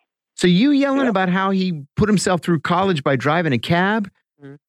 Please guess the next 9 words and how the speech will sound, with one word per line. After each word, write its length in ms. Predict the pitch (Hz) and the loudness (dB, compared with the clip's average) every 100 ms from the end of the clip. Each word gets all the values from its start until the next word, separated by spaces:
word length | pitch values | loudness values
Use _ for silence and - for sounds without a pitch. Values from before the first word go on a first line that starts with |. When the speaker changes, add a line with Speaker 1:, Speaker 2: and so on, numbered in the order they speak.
| _ | _
Speaker 1:
it's 160 | 175 151 | 0 2
irrelevant. 800 | 180 151 160 220 208 165 - - _ _ _ _ | 2 2 2 0 0 -2 -4 -10 _ _ _ _
It's 180 | 151 - | -2 0
like 140 | 175 | 0
they're 140 | 185 160 | 2 2
not 260 | 147 147 | 0 -2
taking 320 | - 135 117 127 | -2 -2 0 0
this 160 | 120 | 0
seriously. 800 | - 160 214 254 214 - - - | 0 0 2 0 -2 -4 -8 -8